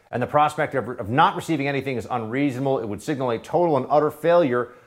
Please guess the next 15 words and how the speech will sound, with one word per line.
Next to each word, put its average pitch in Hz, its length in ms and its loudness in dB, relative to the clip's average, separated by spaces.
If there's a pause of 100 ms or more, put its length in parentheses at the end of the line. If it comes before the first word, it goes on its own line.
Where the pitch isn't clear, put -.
(140)
of 123 100 2
our 127 80 4
democratic 131 540 2
duty 175 320 2
and 127 100 -2
a 120 80 0
reckless 143 560 2
abdication 123 920 -2 (260)
of 120 160 0
our 120 380 6
responsibility. 110 1400 -2 (420)
Uh, 110 460 4
w-, - 480 -10
w-, 135 200 -2
so 151 540 4